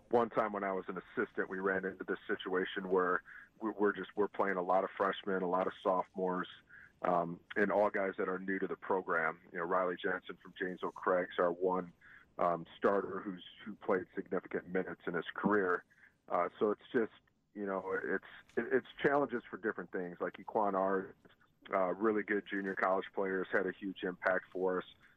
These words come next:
But going from junior college to our level, there's an adjustment. The game for us is more technical. Um, so there's a lot of things he has to learn. And then we have a lot of freshmen playing.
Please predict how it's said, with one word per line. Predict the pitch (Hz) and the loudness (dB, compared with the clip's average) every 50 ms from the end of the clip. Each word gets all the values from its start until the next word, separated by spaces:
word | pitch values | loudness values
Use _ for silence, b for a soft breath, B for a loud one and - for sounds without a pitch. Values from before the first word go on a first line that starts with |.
| b _ _ - | b _ _ -4
But | - - - - _ | -2 -2 -2 -4 _
going | - 110 104 104 101 | 0 0 2 2 0
from | - - - 92 92 92 - | -2 -6 -12 -14 -14 -10 -4
junior | 110 107 104 101 95 | -4 -2 0 0 0
college | - 101 98 95 92 92 90 - - - - - | 0 2 2 2 2 2 -2 -4 -8 -12 -8 -6
to | 101 95 92 90 90 - - | -6 -4 -4 -6 -8 -8 -6
our | - - 98 98 95 | -2 0 2 2 4
level, | 95 95 90 87 90 87 90 90 - | 4 2 2 2 0 -2 -4 -2 0
there's | 104 98 90 - - | 0 0 0 -2 -4
an | 90 | -6
adjustment. | 82 - - 95 87 85 - - 90 85 - | -6 -2 0 0 0 0 0 -4 -8 -8 -8
The | - 95 | -8 -8
game | - 92 92 92 90 90 - - | -6 -4 -2 -2 -4 -4 -4 0
for | 98 90 90 90 | 2 2 4 2
us | 87 - - | 0 -2 -8
is | 90 - - | -14 -12 -8
more | 90 87 85 - - | -4 -4 -4 -4 -2
technical. | - 101 90 - - 90 - 95 87 85 87 B B B B B B B B - 87 | -2 -2 -2 -2 -4 -4 0 2 2 2 2 B B B B B B B B -2 0
Um, | 85 82 80 80 85 - - - | 0 2 0 -2 -6 -4 0 0
so | 101 | 2
there's | 98 92 87 95 | 2 2 0 2
a | 95 | 2
lot | 92 90 90 | 2 2 2
of | 87 - | 0 -2
things | - 95 92 90 - - | -2 -4 -4 -4 -6 -4
he | - 95 | -2 -2
has | - - - - | -2 -2 -2 -2
to | - 90 | -2 0
learn. | 85 92 90 92 90 87 90 | 0 0 0 0 0 -2 -4
And | 85 87 | -2 0
then | 98 90 85 | 0 0 0
we | 92 | 0
have | 87 85 82 | -2 0 0
a | 80 | 0
lot | 85 87 87 92 | 2 2 2 2
of | 90 87 - | 2 0 2
freshmen | - 95 92 - - 92 87 - - | 2 2 2 2 -2 -8 -12 -6 -2
playing. | - 95 95 92 95 95 | 0 0 2 2 0 0